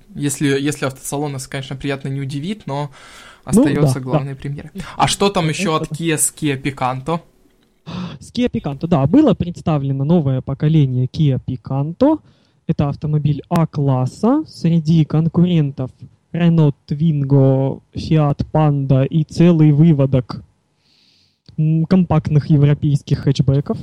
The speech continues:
Speaker 2: Ну, что можно сказать? Такой же, как и все они, здесь
Speaker 1: А
Speaker 2: предпочтение
Speaker 1: как
Speaker 2: просто
Speaker 1: он сыграет в классе своем, как думаешь, люди выберут
Speaker 2: Как он
Speaker 1: его?
Speaker 2: сыграет в классе? Э, я думаю, если честно, а,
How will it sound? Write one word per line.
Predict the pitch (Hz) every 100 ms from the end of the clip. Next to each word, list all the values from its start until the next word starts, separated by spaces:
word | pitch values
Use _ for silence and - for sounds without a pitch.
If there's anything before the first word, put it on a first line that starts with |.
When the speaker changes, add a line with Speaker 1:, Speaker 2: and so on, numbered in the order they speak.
| -
Speaker 2:
Ну, | 247 285
что | 208 - 269
можно | 196 147
сказать? | 139 - 139 131 - 175 - _ _
Такой | - 233 311 302
же, | 220 220 208 180 170 180 185 -
как | 208 -
и | 208 190
все | - 220 208
они, | 190 208 254 -
здесь | 156 185 202
Speaker 1:
А |
Speaker 2:
предпочтение | 190 185 - - 170 160 165
Speaker 1:
как | -
Speaker 2:
просто | 185 170
Speaker 1:
он | 160
сыграет | - 165 165 160
в | -
классе | 165 190 208 143
своем, | 135 143 143 135
как | 139 135
думаешь, | 131 135 135 131 - - _ _ - _ -
люди | 139 139 143
выберут | 139 185 151
Speaker 2:
Как | 233 226
он |
Speaker 1:
его? | 208 -
Speaker 2:
сыграет | 190 202 -
в |
классе? | - 233 - 180
Э, | 180 175 156 -
я | 147 156 240 294
думаю, | 196 196 196 151 139 135
если | 139 165 175
честно, | 156 233 -
а, | 160